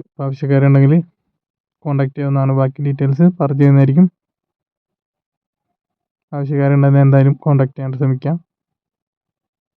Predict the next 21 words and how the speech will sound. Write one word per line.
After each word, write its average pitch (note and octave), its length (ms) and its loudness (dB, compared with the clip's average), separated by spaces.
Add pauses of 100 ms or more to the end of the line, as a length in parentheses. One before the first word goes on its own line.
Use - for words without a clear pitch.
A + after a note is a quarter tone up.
(1500)
ഇതിന് D3+ 180 -8
പ്ലേസ് D#3 280 2
വരുന്നത് D#3+ 320 6
കൊല്ലത്താണ്. D3 500 2 (2500)
അത്യാവശ്യം D3 360 -2
നല്ല C#3+ 120 2 (100)
ക്യൂട്ടായിട്ടുള്ള D3 460 0
പപ്പീസാണ് C#3 420 2
അവൈലബിൾ C3 320 2
ആയിട്ടുള്ളത്. C3 320 -10 (1500)
അടുത്തായിട്ട് E3 400 2
നമുക്ക് E3+ 240 6
സെയിൽ E3 340 4
അമേരിക്കൻ D#3+ 380 -4
ഷെഫേർഡിൻ്റെ E3 400 -2
പപ്പീസാണ് D#3 480 -4 (100)
അവൈലബിൾ D3 320 -2
ആയിട്ടുള്ളത്. C#3+ 360 -2
മെയിൽ C#3+ 200 -2
പപ്പിയും D#3 300 -8
ഫീമെയിൽ D3 220 -2